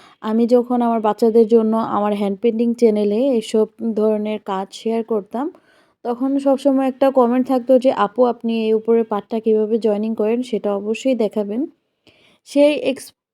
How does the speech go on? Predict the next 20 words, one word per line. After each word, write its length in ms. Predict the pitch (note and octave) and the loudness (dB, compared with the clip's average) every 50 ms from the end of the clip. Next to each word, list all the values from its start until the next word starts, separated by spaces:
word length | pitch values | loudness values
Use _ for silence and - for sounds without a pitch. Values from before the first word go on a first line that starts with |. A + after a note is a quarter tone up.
| _ _ _ B3 | _ _ _ -6
অনুপ্রেরিত 680 | B3 B3+ B3+ C4+ C#4 C4+ C#4 C#4 C#4+ C#4+ C#4 C#4 D4 | -4 -4 -2 -2 -2 -2 2 4 4 4 4 2 2
হয়ে 420 | D4 B3+ F#3+ B3 B3 A#3+ B3 C4 C4+ | 2 2 4 2 4 4 4 2 2
বা 280 | A3+ A3+ G#3+ G#3 G#3 | 0 -2 -2 0 -2
আপনাদের 400 | G#3 G#3 - A#3+ A3+ A3 A#3 A3+ | -2 -4 -4 -6 -2 0 0 0
উৎসাহ 360 | A3+ A3 - - B3 A#3+ A#3+ | 0 -2 -2 -2 0 0 0
পেয়ে 260 | A#3 A#3+ A#3 A#3 A#3 C4+ | 0 0 0 0 2 2
আমি 200 | C#4+ C4 B3 A3+ | 2 2 2 2
এই 80 | A3 | 0
সেলাই 300 | A3+ A3+ G#3+ G#3+ G#3 G#3+ | 0 2 2 2 2 2
চ্যানেলটি 500 | G#3+ - A3 A3+ A3 G#3+ G#3+ G#3 - A3+ | 2 0 -2 -2 0 -2 -4 -4 -4 -6
ওপেন 260 | - G#3+ G3 A#3 A3+ | -6 -4 -2 -2 -4
করেছিলাম। 560 | A3 - A#3 A3+ A3+ A3 - A3+ G#3+ G3+ A3 C#4+ D#4+ _ _ - _ _ - _ _ - | -2 0 -2 -2 -2 -2 -2 -4 -2 -2 -4 -6 -8 _ _ -20 _ _ -20 _ _ -12
আলহামদুলিল্লাহ, 680 | - - A3+ G#3+ A3+ B3+ B3 A#3+ A#3+ B3 B3 B3 A#3+ A#3+ | -8 -6 -6 -4 -2 -2 -2 0 2 2 2 2 0 -2
আপনারা 240 | A#3+ A#3+ A#3 A#3 A#3 | -4 -4 -4 -4 -4
অনেক 340 | - A#3 A3 A3+ B3 B3+ A3+ | -4 -4 -2 -2 -4 -4 -6
ভালোবাসা 560 | G#3 G3+ A#3 A#3 A3+ A3 A3+ A#3 A3+ - B3+ | -6 -4 -4 -2 -2 -2 -2 -4 -2 -2 -2
এবং 220 | A#3+ A3+ A#3 A#3+ A#3+ | -2 -2 -2 -4 -2
অনেক 300 | B3 A#3 A3+ B3+ C4 C4 | 0 0 0 0 0 -2
সাড়া 240 | - B3 A3+ A3+ A3 | 0 0 2 2 2
দিয়েছেন। 440 | G3+ G#3 G#3 G3+ G3 - - C4+ C#4+ | 2 0 0 -2 -2 2 2 2 2